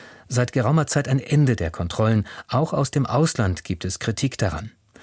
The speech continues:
Die neue Anordnung von Innenminister Dobrindt soll bis kommenden März gelten. Das Wetter.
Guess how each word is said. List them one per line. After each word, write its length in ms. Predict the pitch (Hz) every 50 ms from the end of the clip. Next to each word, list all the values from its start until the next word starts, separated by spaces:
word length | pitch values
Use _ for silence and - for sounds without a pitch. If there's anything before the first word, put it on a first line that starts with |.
| - - - - - - - _ -
Die 120 | - 90 87
neue 260 | 85 85 90 90 90
Anordnung 560 | 110 110 120 117 117 131 - 165 165 175 180
von 280 | - - 123 110 104 101
Innenminister 520 | - - 120 120 113 113 110 - - 101
Dobrindt 580 | - 101 101 107 131 139 156 160 - - - -
soll 260 | - - 151 143 147
bis 340 | 135 143 131 - - - -
kommenden 460 | - - - 160 165 160 151 147 147
März 460 | 143 117 82 - - - - - - -
gelten. 380 | - 85 78 - - - 85 - _ _ _ _ _ _ _ _ _ _ _ _ _ _ _ _ _ _ _ _ _ _ _ _ _ _ _ _ _ _ _ _ _ _ _ _ _ _ _ _ _ _ _ _ - -
Das 240 | 185 165 - -
Wetter. 300 | 107 101 - - - -